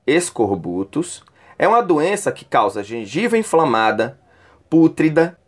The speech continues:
e com hemorragia, perda dos dentes, anemia, gera impossibilidade de ingerir comida, causa infecções e morte. Em achados arqueológicos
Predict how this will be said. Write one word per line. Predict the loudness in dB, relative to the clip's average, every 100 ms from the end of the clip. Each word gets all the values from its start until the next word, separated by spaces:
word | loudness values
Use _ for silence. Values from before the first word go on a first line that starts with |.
| _
e | -4 -2
com | 2 2
hemorragia, | 4 4 4 2 -2 -14 -18 -20 _ _ _ _ _ _ _ 0
perda | 4 6 4 0
dos | -4 -10
dentes, | -6 -4 -4 -4 -10 -10 _ _ _ -2
anemia, | 0 0 0 -2 -4 -4 0 0 0 _ _ _ _ _ -10
gera | 0 2 4 2
impossibilidade | 0 -2 -2 0 -2 0 0 2 0 -2
de | -6
ingerir | -2 -4 -4
comida, | -6 -2 2 4 2 -2 -6 _ _ _ 0
causa | 2 4 2 -2
infecções | -4 -6 -2 -4 -4 -8 -4 -2 -4 -6 -14 _ -2
e | 0
morte. | 0 0 -4 -8 -20 _ _ _ _ _ _ _ _ _ _ _ _ _ _ _
Em | 0 2
achados | 2 2 2 2 -4 -4
arqueológicos | -4 -2 -2 0 0 0 -4 -16